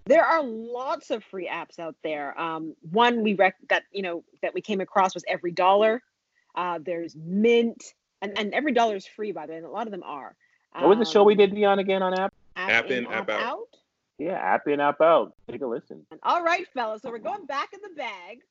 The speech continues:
Speaker 1: Question from Diamond Hamilton. Uh, a, she's a black girl trying to get good credit. Hello.
Speaker 3: Okay, okay.
Speaker 1: Love it. Fan of the show.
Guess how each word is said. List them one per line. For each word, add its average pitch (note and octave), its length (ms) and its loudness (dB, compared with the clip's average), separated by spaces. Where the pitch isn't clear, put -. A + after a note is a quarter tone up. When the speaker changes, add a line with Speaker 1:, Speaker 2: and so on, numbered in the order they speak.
Speaker 1:
Question F#4 260 -20
from G#3 280 -10
Diamond G#4 640 0
Hamilton. A3 1000 -4
Uh, F3 280 2
a, G3 120 0
she's B3+ 180 0
a G3+ 60 4
black C#4 340 2
girl D#4 220 -2
trying D4 200 -10
to A#3+ 60 -10
get D#4+ 280 -8
good D4 160 -14
credit. A#3+ 340 -14
Hello. C#3 260 -2
Speaker 3:
Okay, E3+ 680 4
okay. F#3 560 0
Speaker 1:
Love A3+ 120 -2
it. - 880 -14
Fan B3+ 120 -12
of A#3 60 -12
the A#3 100 -8
show. E3 280 -14